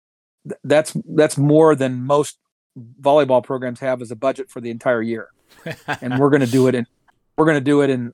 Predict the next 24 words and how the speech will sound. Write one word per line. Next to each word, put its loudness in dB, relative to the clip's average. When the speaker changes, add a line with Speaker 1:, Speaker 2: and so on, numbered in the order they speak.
Speaker 1:
in -12
one -2
day. 4
And 0
we're -6
write-, 0
we're -2
writing 0
a -10
big -8
check -8
to -14
the -8
other -6
three -14
schools -8
who -6
are 0
also 0
all 0
Nebraska -4
schools, -12
very 2
successful -2